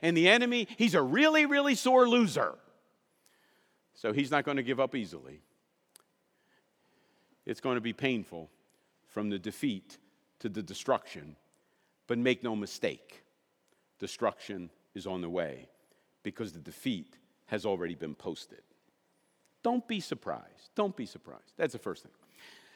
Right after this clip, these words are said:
The second part of this engagement would be the truth will come out. The truth will come out.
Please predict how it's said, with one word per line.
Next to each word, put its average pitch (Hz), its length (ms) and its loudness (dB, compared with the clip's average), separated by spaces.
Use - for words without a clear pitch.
The 269 80 0
second 254 320 6
part 143 240 4
of 110 80 -4
this 120 200 -4
engagement 107 680 -2
would 247 100 -2
be 254 120 6
the 214 120 2
truth 285 520 2
will 254 160 4
come 202 280 2
out. 78 300 -2
The 135 60 -6
truth 170 320 0
will 156 120 -6
come 139 200 -4
out. 71 160 -14